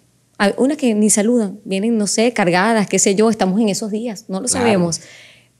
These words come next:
Speaker 1: Y entonces de repente comienza esa música y comienza la clase, y la verdad es que yo digo que todos los instructores son increíbles acá en nuestra ciudad. Eh, ustedes, por supuesto,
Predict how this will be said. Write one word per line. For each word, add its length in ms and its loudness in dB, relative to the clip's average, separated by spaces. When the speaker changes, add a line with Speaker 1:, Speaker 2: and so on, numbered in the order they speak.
Speaker 1:
Y 100 6
entonces 540 4
de 80 6
repente 540 2
comienza 540 4
esa 160 4
música 760 2
y 200 2
comienza 760 4
la 140 4
clase, 480 4
y 200 4
la 120 4
verdad 160 2
es 60 -4
que 280 -2
yo 460 4
digo 260 2
que 320 0
todos 220 2
los 80 4
instructores 500 0
son 300 2
increíbles 640 6
acá 180 0
en 60 4
nuestra 220 2
ciudad. 480 4
Eh, 380 4
ustedes, 280 2
por 140 0
supuesto, 640 2